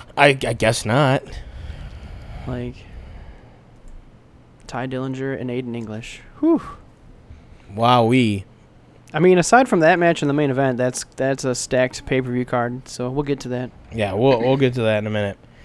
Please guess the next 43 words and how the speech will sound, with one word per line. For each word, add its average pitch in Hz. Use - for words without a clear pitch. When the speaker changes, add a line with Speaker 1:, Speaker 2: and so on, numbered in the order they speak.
Speaker 1:
All 135
right. 110
Roderick 151
Strong 160
versus 143
Eric 139
Young. 135
Who 139
do 135
you 127
think's 127
gonna 127
win? 107
Roderick? 127
Speaker 2:
Um, 269
yeah, 190
I 170
think 190
so, 143
'cause -
I 156
think, 175
uh, 156
I 139
think 151
Sanity's 135
been 123
winning 127
a 123
lot 120
lately, 120
and 131
they 117
might 123
finally 120
get 120
the -
turnaround. 123
Speaker 1:
All 170
right, 165
all 147
right. 147
Um, 127